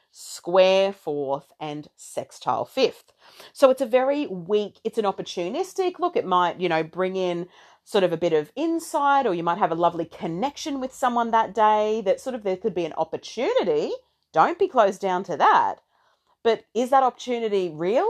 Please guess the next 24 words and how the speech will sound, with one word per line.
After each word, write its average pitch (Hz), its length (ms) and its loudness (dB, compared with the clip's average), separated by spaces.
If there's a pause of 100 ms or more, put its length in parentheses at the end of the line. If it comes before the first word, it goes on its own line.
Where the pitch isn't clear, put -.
(160)
or 202 120 2
is 196 100 0
it 185 80 -2
an 170 120 2
illusion? 160 720 -2
Because 202 440 0
this 196 280 -4
new 190 220 -6
moon 214 320 -2
is 156 140 -8
square 160 400 -6
Neptune, 185 480 -10 (140)
<laughs> - 160 -12
you 208 140 0
know, - 200 -6 (340)
it 254 140 0
is 302 300 2
foggy, 220 640 4 (300)
it 247 180 2
is 269 400 4
confusing, 190 1080 2 (520)
it 214 160 4
is 208 200 0
not 175 520 -4